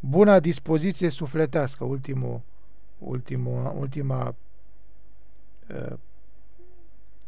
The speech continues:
caracteristică bună pe care noi am avea-o. Deci ce vrea să spunem, și mai puțin și pe urmă comentez?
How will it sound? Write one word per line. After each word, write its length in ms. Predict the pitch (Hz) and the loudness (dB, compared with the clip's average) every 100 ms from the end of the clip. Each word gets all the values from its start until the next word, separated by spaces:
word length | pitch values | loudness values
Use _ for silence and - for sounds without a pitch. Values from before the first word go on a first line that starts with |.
| - | -6
caracteristică 880 | 135 127 - 165 180 - 156 147 | -2 -2 -2 0 0 0 -2 -2
bună 340 | 127 202 175 135 | -2 0 0 0
pe 140 | 120 | -4
care 320 | - 147 139 | 0 2 2
noi 320 | 131 143 143 135 - - - | 2 0 0 -4 -6 -6 -6
am 180 | - 139 | -2 2
avea-o. 480 | 135 127 131 120 110 - - - - | 4 4 2 2 0 -6 -8 -6 -4
Deci 120 | 135 | -4
ce 180 | - 180 | 4 6
vrea 220 | 156 143 | 6 4
să 160 | 135 127 | 2 -2
spunem, 260 | - 139 | -2 -2
și 140 | 123 139 | -4 -4
mai 180 | 139 | -2
puțin 300 | 131 131 135 | -2 -4 -4
și 100 | 123 | -6
pe 100 | - | -4
urmă 160 | 127 120 | -4 -4
comentez? 420 | 120 120 120 123 | -4 -4 -4 -6